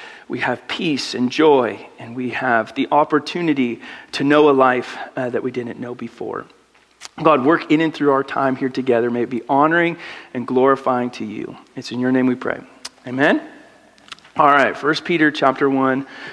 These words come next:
verse ten. This is what it says. "Concerning this salvation." There it is. "Concerning this salvation, concerning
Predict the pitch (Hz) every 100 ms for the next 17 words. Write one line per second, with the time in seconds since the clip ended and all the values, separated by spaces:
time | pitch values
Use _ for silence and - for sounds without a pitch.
0 | - 131 127 - - 120 117 120 131 135
1 | 135 131 127 107 98 - 151 - 185 180
2 | 180 190 160 160 - 156 143 139 127 117
3 | - - 131 151 285 214 - - - -
4 | - - - 165 - 240 254 254 220 214
5 | 196 196 175 156 - 95 - 170 165 -
6 | 240 285 294